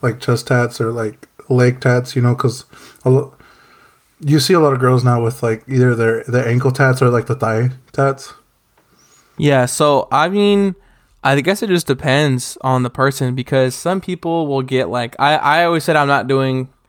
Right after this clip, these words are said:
Speaker 2: it's, like, for me, it's, like, collarbone down, like, or shoulders down. Like, I would never do, like, my neck, face,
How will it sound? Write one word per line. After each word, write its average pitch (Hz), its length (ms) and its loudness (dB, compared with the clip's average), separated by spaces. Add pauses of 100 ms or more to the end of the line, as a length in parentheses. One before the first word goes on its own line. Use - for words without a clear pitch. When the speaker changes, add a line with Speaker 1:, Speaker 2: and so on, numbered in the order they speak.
(380)
Speaker 2:
it's, 135 240 -2
like, 135 160 2
for 139 100 -4
me, 139 160 0
it's, 147 140 0
like, 127 200 0
collarbone 131 600 0
down, 131 400 0 (140)
like, 120 120 -4
or 127 80 0
shoulders 131 400 0
down. 143 320 0
Like, 117 160 -6
I 120 80 0
would 127 140 4
never 127 180 2
do, 127 140 2
like, 123 160 0
my 123 100 -4
neck, 123 360 -4 (260)
face, 127 580 -6